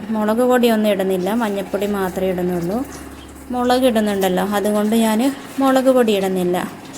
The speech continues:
എന്നിട്ടൊന്ന് ഇളക്കിയിട്ട് അടച്ച് വെക്കണം. അപ്പോൾ ഈ കടുക് പൊട്ടിച്ചതിലേക്കും സവാള വഴറ്റിയതിലേക്കൊക്കെ കൂർക്ക ഇട്ട് കഴിഞ്ഞപ്പോഴാണ് എനിക്ക് ഓർമ്മ വന്നത്,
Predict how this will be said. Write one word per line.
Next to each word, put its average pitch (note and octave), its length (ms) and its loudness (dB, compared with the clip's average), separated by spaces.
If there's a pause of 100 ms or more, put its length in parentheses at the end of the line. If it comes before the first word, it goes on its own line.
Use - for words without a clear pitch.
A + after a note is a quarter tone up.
(300)
എന്നിട്ടൊന്ന് A3+ 480 0
ഇളക്കിയിട്ട് G3 640 0
അടച്ച് F#3 300 -4
വെക്കണം. F3 400 -2 (300)
അപ്പോൾ A#3 260 -4 (480)
ഈ B3 320 2
കടുക് A3 400 4
പൊട്ടിച്ചതിലേക്കും A3 1000 0 (240)
സവാള G3+ 420 0
വഴറ്റിയതിലേക്കൊക്കെ G3 1120 0
കൂർക്ക G3+ 320 0
ഇട്ട് A3+ 180 0
കഴിഞ്ഞപ്പോഴാണ് F#3+ 600 0
എനിക്ക് F#3 200 -2
ഓർമ്മ F3+ 420 2
വന്നത്, F3 420 0